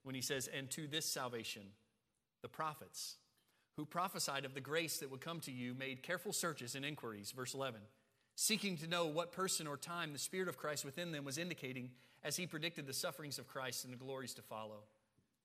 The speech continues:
And there's a lot going on right there. Even right there, we could probably spend a whole week. It is super interesting. The prophets that he is speaking of in these verses, I believe, are Old Testament prophets. There are some scholars that would argue that he's talking about New Testament prophets.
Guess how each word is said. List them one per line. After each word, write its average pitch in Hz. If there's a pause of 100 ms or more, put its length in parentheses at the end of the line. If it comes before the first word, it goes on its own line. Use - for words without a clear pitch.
(120)
And 151
there's 165
a 160
lot 151
going 151
on 147
right 151
there. 160
Even 170
right 151
there, 165
we 156
could 156
probably 165
spend 165
a 147
whole 156
week. 156 (280)
It 160
is 156
super 170
interesting. 156
The 135
prophets 175
that 170
he 170
is 151
speaking 180
of 180 (280)
in 165
these 175
verses, 165 (240)
I 165
believe, 160
are 143
Old 160
Testament 135
prophets. 113 (340)
There 170
are -
some 190
scholars 165
that 160
would 156
argue 156
that 151
he's 147
talking 165
about 165
New 160
Testament 156
prophets. 147